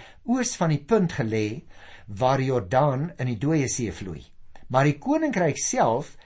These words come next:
het gestrek van die Arnon af in die suide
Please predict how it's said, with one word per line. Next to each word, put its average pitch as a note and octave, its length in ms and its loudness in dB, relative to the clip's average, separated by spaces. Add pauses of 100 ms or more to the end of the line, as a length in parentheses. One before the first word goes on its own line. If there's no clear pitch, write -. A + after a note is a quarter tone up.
(100)
het - 180 -4
gestrek A3+ 480 0
van G#3+ 220 0
die C4+ 120 -2
Arnon G3 420 0
af E3+ 200 -2
in C#3 60 -4
die B2 80 -4
suide A#2 520 0